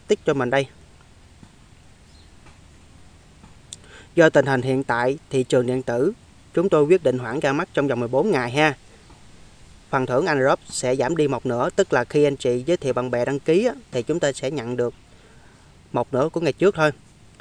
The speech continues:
Đó. Trong ba ngày nữa, chúng tôi sẽ bắt đầu đặt cược phiên bản thứ hai, là họ sẽ tiếp tục ra N F T vào khu trò chơi ha. Đó. Tóm lại là họ trì hoãn cái việc mà cho chúng ta rút. Rồi, ở đây có số anh chị á, hỏi với em á,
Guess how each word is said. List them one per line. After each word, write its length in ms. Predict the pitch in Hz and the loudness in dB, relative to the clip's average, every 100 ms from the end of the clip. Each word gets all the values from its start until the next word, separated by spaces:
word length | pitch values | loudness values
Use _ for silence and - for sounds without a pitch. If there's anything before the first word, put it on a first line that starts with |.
| - - - - - | -20 -20 -20 -20 -6
Đó. 220 | 139 160 - - - - - | -2 -2 -4 -20 -20 -20 -4
Trong 160 | 156 | -2
ba 100 | 151 | 0
ngày 180 | 143 127 | 0 -2
nữa, 200 | 120 127 - | -2 -4 -4
chúng 140 | 185 | 0
tôi 120 | 156 | 0
sẽ 140 | - 147 | -2 -6
bắt 160 | 175 | -4
đầu 160 | 135 117 | -4 -4
đặt 140 | 117 - | -6 -4
cược 200 | 131 120 - | -4 -4 -6
phiên 160 | - 147 | -6 -4
bản 140 | 127 | -2
thứ 120 | 180 | -4
hai, 280 | 180 160 151 127 - - - - - - - - - | -2 0 -2 -4 -16 -20 -20 -20 -20 -20 -20 -18 -2
là 120 | 127 | -2
họ 140 | 123 | 0
sẽ 140 | 120 139 | -4 0
tiếp 180 | 139 | 0
tục 120 | - - | 0 0
ra 160 | 143 139 | 0 0
N 40 | |
F 140 | 127 | 0
T 280 | 143 - 147 | -2 2 2
vào 100 | 131 | 2
khu 160 | - 143 | -2 -2
trò 140 | 123 | -2
chơi 300 | 120 147 143 | 0 2 2
ha. 200 | 151 156 131 - | 2 -2 -4 -14
Đó. 340 | - 127 151 165 - - - - - - - | -6 0 0 0 -6 -20 -20 -20 -20 -20 -8
Tóm 160 | 160 175 | -4 0
lại 160 | 120 | 0
là 100 | 123 | 0
họ 320 | 120 120 123 135 - - | -2 -4 -4 -6 -14 -4
trì 120 | 139 | -2
hoãn 300 | 120 117 131 | 0 -2 -2
cái 120 | 156 | -2
việc 180 | 160 127 113 | 0 -2 -2
mà 100 | 117 | -6
cho 120 | 131 | -6
chúng 140 | 160 | -4
ta 80 | 156 | -2
rút. 180 | 135 196 - - - - - - - - | 2 0 -2 -20 -20 -20 -20 -20 -10 -2
Rồi, 160 | 123 | 0
ở 60 | 151 | 2
đây 120 | 147 | 2
có 140 | 170 | 2
số 140 | 165 185 | 0 0
anh 100 | 165 | 0
chị 220 | 120 120 | 0 0
á, 120 | 156 - - | 0 -4 -16
hỏi 300 | - 117 127 170 | -16 -6 -2 2
với 120 | 170 | 2
em 160 | 151 | 2
á, 100 | 160 | -2